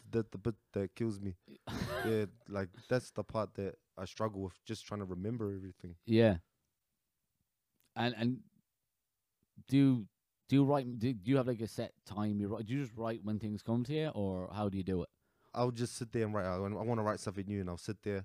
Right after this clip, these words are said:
Speaker 2: Oh, will you?
Speaker 1: and I'll just, st-, I just, like, kinda write a funny story. That's what I
Speaker 2: Yeah.
Speaker 1: kinda do with a few jokes here and there.
Speaker 2: Yeah, yeah.
Speaker 1: Like, something, I'm up to the point, like, I just write about life experiences and stuff like that.
Speaker 2: Yeah, yeah, yeah.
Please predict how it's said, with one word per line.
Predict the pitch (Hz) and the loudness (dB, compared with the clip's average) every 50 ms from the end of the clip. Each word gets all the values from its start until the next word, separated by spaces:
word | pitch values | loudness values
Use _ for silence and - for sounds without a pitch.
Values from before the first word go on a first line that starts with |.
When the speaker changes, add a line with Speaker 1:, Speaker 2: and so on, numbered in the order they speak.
| - | 2
Speaker 2:
Oh, | - 127 123 | 6 8 8
will | 123 131 135 | 8 8 6
you? | 135 123 107 90 - - - | 6 4 4 2 -4 -6 -6
Speaker 1:
and | 101 98 95 | -4 -2 -2
I'll | 90 90 | -2 -4
just, | 85 82 98 92 87 - - - - _ _ _ _ _ _ _ _ _ _ _ _ _ _ _ _ - | -4 -4 -6 -6 -6 -8 -14 -16 -18 _ _ _ _ _ _ _ _ _ _ _ _ _ _ _ _ -20
st-, | - - - - - - - | -20 -20 -16 -14 -12 -6 0
I | - 151 | 0 0
just, | 156 160 147 - | 0 0 0 0
like, | 156 143 - | 0 -2 0
kinda | - 147 143 131 | -2 -2 0 0
write | 127 131 135 - - | 2 2 0 0 -2
a | - | -6
funny | - - 123 120 113 | -4 -4 -4 -4 -4
story. | - - - 123 120 98 87 - | -8 -10 -8 -8 -8 -8 -8 -8
That's | - 107 - - _ _ _ _ _ | -10 -10 -10 -14 _ _ _ _ _
what | - 107 | -2 2
I | 113 117 110 | 4 4 4
Speaker 2:
Yeah. | 95 87 | 2 0
Speaker 1:
kinda | - 104 101 101 95 92 _ _ _ _ _ _ | -4 -6 -6 -8 -8 -12 _ _ _ _ _ _
do | - 107 107 101 92 | -6 -6 -6 -6 -6
with | 101 98 90 | -10 -14 -14
a | - _ _ _ | -16 _ _ _
few | - 101 101 | -10 -10 -10
jokes | 95 - - 107 104 - - | -8 -6 -6 -8 -8 -8 -10
here | - 101 101 | -8 -8 -8
and | 101 98 | -8 -8
there. | 101 98 95 | -8 -6 0
Speaker 2:
Yeah, | 117 113 113 110 98 82 - _ _ | 2 4 4 4 2 0 -4 _ _
yeah. | - 95 98 95 87 82 - _ | -2 0 0 0 0 -4 -8 _
Speaker 1:
Like, | - 92 95 85 92 _ | -8 -8 -8 -8 -12 _
something, | - - - 107 107 - - 110 101 98 101 - _ _ _ _ _ _ - | -14 -8 -8 -8 -6 -6 -6 -6 -6 -8 -12 -16 _ _ _ _ _ _ -6
I'm | - 127 147 147 | -2 0 2 2
up | 143 - - | 2 0 -2
to | - | -10
the | 117 | -10
point, | - 127 127 123 110 104 | -4 -2 -2 -2 -2 -2
like, | 110 104 101 - _ _ _ _ _ _ _ _ _ _ _ - - - | -2 -4 -4 -6 _ _ _ _ _ _ _ _ _ _ _ -20 -6 0
I | - 147 | 0 2
just | 139 143 127 113 113 | 2 2 0 0 2
write | 123 139 135 117 | 2 4 4 4
about | 117 107 - 120 120 107 90 | 2 2 4 4 4 2 2
life | 107 123 131 - - | 2 0 0 0 -2
experiences | 131 - - - - 120 131 135 123 - - 123 113 110 | -4 -6 -4 -2 0 0 0 0 -2 -2 -6 -6 -6 -6
and | 113 113 | -6 -8
stuff | - - - 117 - | -6 -6 -8 -4 -2
like | 120 120 113 | -4 -2 -2
that. | 120 147 - - | -4 -6 -8 -4
Speaker 2:
Yeah, | - 104 104 107 104 | 0 2 4 4 4
yeah, | 101 101 98 92 | 4 4 2 2
yeah. | 90 92 92 90 | 2 2 0 0